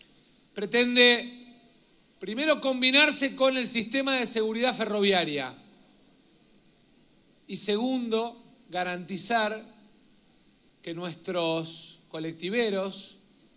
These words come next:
nuestros pasajeros de colectivo, todo el sistema de transporte público esté cuidado las veinticuatro horas y además georreferenciado.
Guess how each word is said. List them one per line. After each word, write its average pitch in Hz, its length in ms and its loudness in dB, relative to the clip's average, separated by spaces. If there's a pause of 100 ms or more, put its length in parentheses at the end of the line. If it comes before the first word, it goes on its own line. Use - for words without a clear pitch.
(560)
nuestros 165 320 -8
pasajeros 202 720 2
de 196 120 0
colectivo, 190 840 -2 (1200)
todo 269 220 4
el 254 80 4
sistema 240 520 -2
de 220 80 -2
transporte 226 520 -4
público 277 520 -2
esté 262 300 -6
cuidado 254 440 2
las 208 160 0
veinticuatro 240 720 -2
horas 262 420 -2
y 214 60 -6
además 226 360 -4
georreferenciado. 180 1040 -6